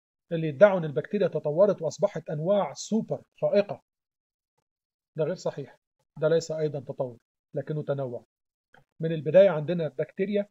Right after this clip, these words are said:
فيها صفات مختلفة في الجنس الواحد، وهذا ما نؤمن به، ما تغيرش الجنس تاني.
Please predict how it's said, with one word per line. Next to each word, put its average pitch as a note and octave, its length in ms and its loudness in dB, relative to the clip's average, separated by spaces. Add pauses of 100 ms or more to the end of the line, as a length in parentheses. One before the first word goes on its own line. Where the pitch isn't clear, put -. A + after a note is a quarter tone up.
(400)
فيها D#3+ 180 -2
صفات D#3+ 460 -4
مختلفة G3+ 540 -2 (400)
في D3 60 -8
الجنس D3+ 340 -8
الواحد، C3+ 360 -6 (1400)
وهذا C3+ 300 -4
ما C#3 80 -4
نؤمن E3+ 360 -2
به، F3 180 -2 (1400)
ما D3+ 60 -2
تغيرش D#3 380 6
الجنس F3 260 -2
تاني. D3 440 -2